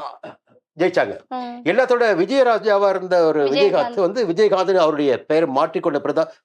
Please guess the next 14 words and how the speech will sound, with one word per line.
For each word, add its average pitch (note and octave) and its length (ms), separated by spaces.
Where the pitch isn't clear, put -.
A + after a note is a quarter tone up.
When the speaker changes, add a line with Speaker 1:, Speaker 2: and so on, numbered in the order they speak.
Speaker 1:
விஜயகாந்த், G#3+ 500
விஜயகாந்த், F3 480
விஜயகாந்த். A#2+ 460
Speaker 2:
ம். A#3 220
Speaker 1:
நான் E3 120
அவருடைய, E3 280
நான் C#3 180
அருகிலிருந்து F3+ 380
பார்த்திருக்கேன். A#2+ 400
Speaker 2:
ம். A#3 220
Speaker 1:
அப்போ - 220
அவரே A#3 340
அதை A#3+ 160
உச்சரிப்பார். D#3 440